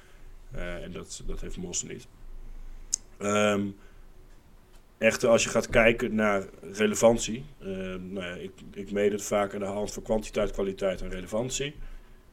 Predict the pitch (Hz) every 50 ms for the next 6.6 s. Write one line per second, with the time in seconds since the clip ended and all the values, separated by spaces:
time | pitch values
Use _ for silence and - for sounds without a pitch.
0 | - - - - 90 92 92 90 98 101 - - - 101 - - 107 104 95 98
1 | 98 98 92 90 - - 98 98 92 101 101 101 98 - 107 107 127 131 - 131
2 | 123 117 107 104 98 - - 110 110 - - - - - - - 117 117 127 123
3 | 120 117 - - - - - - - - - - - - - - 101 101 101 104
4 | 98 98 113 117 113 - 98 - - 90 92 92 - - - - 101 90 101 139
5 | 139 - - - 95 95 98 - - - 104 98 - - 90 95 104 - 113 104
6 | 98 98 98 107 - - 113 104 98 98 98